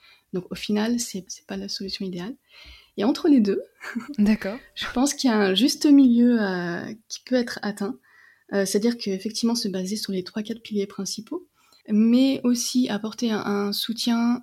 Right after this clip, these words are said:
Speaker 1: temporaire pour démarrer une cure avec des huiles essentielles et des plantes, euh, compléments alimentaires si vraiment il y a des carences.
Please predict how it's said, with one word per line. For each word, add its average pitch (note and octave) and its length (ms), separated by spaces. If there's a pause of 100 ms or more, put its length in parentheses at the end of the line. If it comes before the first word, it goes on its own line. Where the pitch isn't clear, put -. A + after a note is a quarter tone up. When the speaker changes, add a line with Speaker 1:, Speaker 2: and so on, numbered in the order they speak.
Speaker 1:
temporaire A3+ 640
pour F3+ 220
démarrer A3+ 360
une A3+ 160
cure A#3+ 380 (160)
avec G#3 480
des F#3 200
huiles F#3 180
essentielles G3 600
et F#3+ 80
des F3+ 120
plantes, G3 600
euh, F3 220 (360)
compléments F#3+ 380
alimentaires F#3+ 500
si - 160
vraiment F#3 260
il G3 80
y F#3+ 40
a - 20
des F#3 120
carences. F#3 560